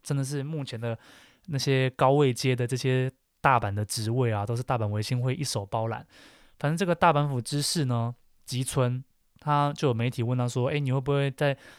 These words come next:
再次再挑战一下这个议题啊？这个大阪，大阪都概念、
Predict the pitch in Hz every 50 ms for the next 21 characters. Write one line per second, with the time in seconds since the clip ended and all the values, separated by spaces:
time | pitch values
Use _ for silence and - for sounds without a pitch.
0 | _ - - 151 143 - - - 151 147 147 143 - 131 107 104 - 151 135 127
1 | 123 123 - 139 131 123 139 135 127 - 123 117 110 107 - - 151 131 117 -
2 | - - 110 107 104 107 104 107 110 131 120 120 - 131 123 117 117 110 110 110
3 | 113 143 _ - 147 131 117 117 104 98 98 _ - 127 123 123 123 127 _ _
4 | _ _ _ _ _ _ _ _ - 135 120 120 120 131 127 110 98